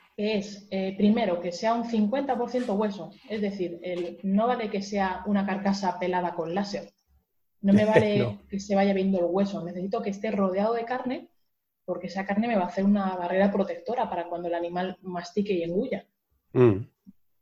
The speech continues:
Speaker 1: Entonces, eso es muy importante. Aparte, siempre que sean crudos. La mayoría de los accidentes que hay en veterinaria y por el miedo que tienen de que coman huesos de pollo, suelen ser por los típicos perros que meten la cabeza en la basura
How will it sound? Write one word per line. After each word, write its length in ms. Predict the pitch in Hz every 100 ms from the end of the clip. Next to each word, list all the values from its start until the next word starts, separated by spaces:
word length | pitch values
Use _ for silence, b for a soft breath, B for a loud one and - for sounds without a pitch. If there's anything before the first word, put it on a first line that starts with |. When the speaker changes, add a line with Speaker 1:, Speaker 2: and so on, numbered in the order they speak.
| _ _ _ -
Speaker 1:
Entonces, 220 | 196 190
eso 80 | 202
es 40 |
muy 100 | 226
importante. 340 | 233 196 196 185
Aparte, 260 | 180 202
siempre 260 | 208 226 247
que 60 | 202
sean 240 | 220 226
crudos. 460 | 202 233 208 170 170
La 100 | 180
mayoría 340 | 175 175 214
de 100 | 254
los 340 | 262 240 233
accidentes 460 | 220 208 220 214 202
que 80 | 220
hay 120 | 214
en 160 | 202 190
veterinaria 560 | 190 185 180 196 226
y 60 | 190
por 180 | 175 170
el 60 |
miedo 180 | 170 196
que 60 | 202
tienen 260 | 202 202
de 100 | 196
que 140 | 196 -
coman 240 | 190 175 175
huesos 220 | 180 180
de 80 | 170
pollo, 380 | 170 175 240 - _ _ _ _
suelen 300 | _ 196 196
ser 180 | 196 196
por 80 | 202
los 100 | 196
típicos 300 | 185 185 196
perros 200 | 196 202
que 60 |
meten 220 | 196 180 185
la 100 | 175
cabeza 520 | 170 175 175 185 170
en 180 | 165 165
la 100 | 160
basura 560 | 156 - 240 214 220